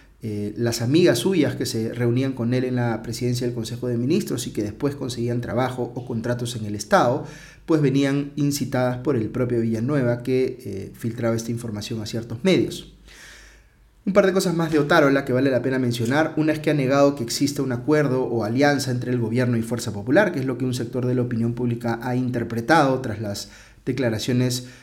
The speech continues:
de Alberto Fujimori, en el sentido de que había, entre comillas, un acuerdo en, eh, Fuerza Popular y el fujimorismo para apoyar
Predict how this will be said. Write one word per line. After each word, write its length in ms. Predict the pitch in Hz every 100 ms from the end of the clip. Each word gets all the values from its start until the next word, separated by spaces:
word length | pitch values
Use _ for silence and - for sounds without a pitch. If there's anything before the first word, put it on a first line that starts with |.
| -
de 100 | -
Alberto 300 | 120 123 120
Fujimori, 680 | 127 123 110 135 127 127 127
en 100 | 135
el 140 | 131 120
sentido 400 | 123 113 127 123
de 120 | 123
que 120 | 117
había, 420 | 113 117 120 120 -
entre 240 | 123 127
comillas, 540 | 113 117 117 117 - -
un 140 | 120
acuerdo 680 | 104 - 170 143 117 123 120
en, 340 | 131 127 127 123
eh, 160 | 120 104
Fuerza 320 | - 117 110
Popular 380 | 101 107 165 151
y 40 |
el 60 | 117
fujimorismo 600 | - 107 120 156 120 117
para 260 | 110 98
apoyar 680 | 95 - 104 110 113 123 123